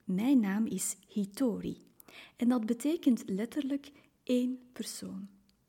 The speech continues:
Ik symboliseer het kind dat zijn levensweg gaat,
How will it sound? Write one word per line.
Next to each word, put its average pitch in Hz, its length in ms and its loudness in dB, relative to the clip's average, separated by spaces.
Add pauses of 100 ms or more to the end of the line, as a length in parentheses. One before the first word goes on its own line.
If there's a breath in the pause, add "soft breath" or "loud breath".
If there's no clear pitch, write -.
(720 loud breath)
Ik - 160 -4
symboliseer 254 840 2
het 214 160 -4
kind 277 240 4
dat 226 180 -4
zijn 196 320 -2
levensweg 233 720 0
gaat, 214 360 -8